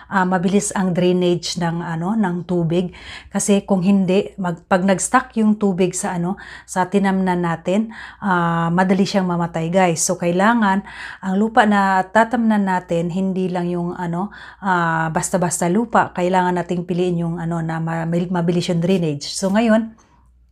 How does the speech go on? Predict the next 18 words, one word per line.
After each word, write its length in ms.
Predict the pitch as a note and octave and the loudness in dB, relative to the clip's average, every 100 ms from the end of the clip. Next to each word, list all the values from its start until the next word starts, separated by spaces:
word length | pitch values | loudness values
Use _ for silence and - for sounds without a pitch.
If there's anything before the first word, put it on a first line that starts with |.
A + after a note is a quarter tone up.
| - - - | -20 -8 2
meron 180 | A3+ A#3 | 2 2
akong, 320 | A#3 A3 A3 A3+ - - - | 0 0 0 -4 -12 -12 -2
ah, 340 | F#3 F3+ F3 | 2 2 2
ano 140 | F#3+ F#3+ | 0 2
dito, 300 | F3+ F3+ G3 | 0 2 2
meron 260 | G3 G3 F#3+ | 4 4 2
ako 160 | F3+ F3+ | 0 0
ditong, 340 | F3 F3 E3+ E3+ | 0 -2 -2 0
ah, 100 | D#3+ | 0
lupa 400 | E3+ F3+ - D#3 F3+ | 0 0 -2 -2 -2
na 280 | F3 A3 B3 - - - | -2 -2 -2 -12 -10 0
nabili 460 | F#3+ F3+ F3 F3 | 0 2 2 4
para 340 | B3 - F3 F3 | 2 2 2 4
sa 100 | F3 | 2
succulent. 640 | F3+ - F3 G3 F3+ G#3 A3 | 0 0 0 2 2 0 0
Ayan. 400 | F3 E3+ F3 G#3 - - - - - - | 0 0 0 -2 -4 -8 -12 -20 -20 -10
Ayan 160 | G3+ G3+ | -4 -4
siya. 180 | F#3 F#3+ | 0 0